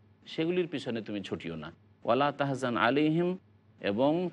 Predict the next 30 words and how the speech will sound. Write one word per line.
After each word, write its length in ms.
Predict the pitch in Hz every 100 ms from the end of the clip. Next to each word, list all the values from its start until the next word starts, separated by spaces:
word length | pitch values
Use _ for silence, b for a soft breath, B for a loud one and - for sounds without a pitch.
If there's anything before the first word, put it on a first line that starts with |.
| -
তাদের 520 | 120 110 143 165 151
জন্য 280 | 123 127 131
তুমি 240 | 147 139
আক্ষেপও 500 | 101 113 - 139 139
করিও 300 | 110 104 104
না, 60 | 104
দুঃখিত 440 | 98 107 - 104
হইও 200 | 98 92
না, 120 | 92 95
তারা 220 | 104 101
যদি 260 | 98 95
ঈমান 280 | 95 101 101
না 200 | 95 92
নিয়ে 140 | 90 80
আসে, 280 | 87 - 80 85 -
তাতে 220 | 123 123
তোমার 260 | 127 131 110
দুঃখ 320 | 110 - 107 98
কষ্ট 260 | 98 - 90 - - _ -
নেওয়ার 260 | 101 101 98
কিছু 240 | 95 92
নেই। 260 | 92 87 82 - _ _ _ _ -
ভোগবিলাসের 760 | 143 156 165 175 170 165 170 165
যেগুলি 280 | 147 139 147 139
সামগ্রী 320 | 139 135 135 117
আল্লাহ 160 | 127 127
পাক 100 | 127 110 120
দুনিয়াদারদেরকে 920 | 123 117 131 151 135 113 120 110 107
দিয়েছেন, 400 | 104 95 107 92 92 - _ -
যেগুলি 300 | 120 139